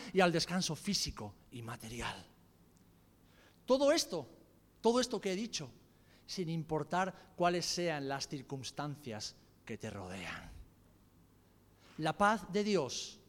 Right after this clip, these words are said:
la verdadera paz que Jesús nos da, no depende de las circunstancias que tenemos. No depende, como bien decía Juan, de la cuenta del banco, si está muy, muy roja o muy negra.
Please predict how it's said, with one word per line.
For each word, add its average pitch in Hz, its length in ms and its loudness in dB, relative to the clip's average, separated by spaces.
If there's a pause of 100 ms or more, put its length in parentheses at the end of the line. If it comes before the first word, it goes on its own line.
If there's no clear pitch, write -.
(160)
la 170 140 0
verdadera 170 420 -2
paz 220 240 -6
que 180 120 -8
Jesús 180 300 -8
nos 185 180 -6
da, 160 200 2 (220)
no 208 180 4
depende 226 540 6
de 196 100 4
las 185 180 2
circunstancias 180 880 -4
que 151 140 -8
tenemos. 117 460 -8 (200)
No 214 120 2
depende, 233 500 4
como 196 180 -2
bien 208 140 0
decía 196 300 0
Juan, 220 260 -2
de 202 80 0
la 180 120 0
cuenta 196 280 0
del 180 160 2
banco, 220 300 0
si 180 80 -6
está 185 180 -4
muy, 208 220 0
muy 190 160 2
roja 233 320 2
o 202 40 0
muy 202 140 0
negra. 151 320 2